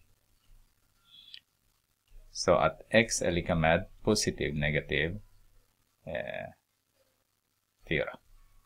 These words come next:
Så har jag x av ett är lika med negativ fyra, x av två är lika med fyra.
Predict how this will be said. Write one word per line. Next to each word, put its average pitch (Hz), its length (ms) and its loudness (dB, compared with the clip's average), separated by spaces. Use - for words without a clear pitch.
Så - 160 0
har 87 100 8
jag 80 300 4
x - 280 2
av 98 100 4
ett 92 220 4
är 95 40 0
lika 87 200 -2
med 78 120 0
negativ 95 360 2
fyra, 95 460 4
x - 260 -4
av 80 100 -4
två 69 420 -6
är 80 100 -6
lika 73 220 -6
med 71 240 -4
fyra. - 300 -8